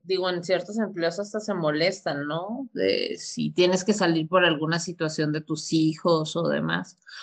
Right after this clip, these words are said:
o que a las mujeres sí se les cuestione y que a los hombres simplemente sea como asuman que la esposa va a ser la encargada de los chamacos, ¿no? Como, ah,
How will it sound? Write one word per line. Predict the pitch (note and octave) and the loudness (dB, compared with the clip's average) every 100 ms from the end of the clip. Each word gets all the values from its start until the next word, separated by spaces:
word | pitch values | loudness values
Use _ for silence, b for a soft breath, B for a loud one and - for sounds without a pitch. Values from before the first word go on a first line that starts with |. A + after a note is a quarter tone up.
| B | B
o | - B3+ | 4 6
que | C4+ | 8
a | |
las | B3+ B3+ | 8 8
mujeres | A3+ A3+ G#3 | 8 6 4
sí | A3 | 6
se | A#3+ | 6
les | B3 B3 | 4 4
cuestione | C#4+ C#4+ D4 C#4 C#4 | 2 6 6 8 6
y | C#4 | 4
que | |
a | A#3 | 4
los | G3 G3 | 4 2
hombres | F#3+ F#3+ G3+ | 0 0 0
simplemente | G#3 G3+ G3 G3 F#3 F#3+ | 0 0 -2 -4 -6 -8
sea | G#3 F#3 | -2 -2
como | F#3 F#3+ F3+ E3 - b b - | -2 -2 -2 -2 -6 b b -2
asuman | G3 G#3 G#3 G#3 A3 | -2 2 4 6 4
que | A3 G3+ | 2 2
la | F#3 | 2
esposa | F3 F3 F3+ F3+ F3+ | 2 -2 -4 0 0
va | F3 | 0
a | |
ser | F3 | -2
la | E3+ | -4
encargada | F3 E3 D3+ D3+ D3+ D#3+ D#3+ | -4 -4 -2 -2 -2 -2 -2
de | D#3 D3 | -4 -6
los | C#3+ D3+ | -6 -8
chamacos, | - D#3 D#3+ - - - | -6 0 0 -2 -16 -8
¿no? | C#3+ F3 _ _ _ _ | -6 -6 _ _ _ _
Como, | F3+ D#3+ | -10 -2
ah, | G3 D4+ D4+ | 2 2 0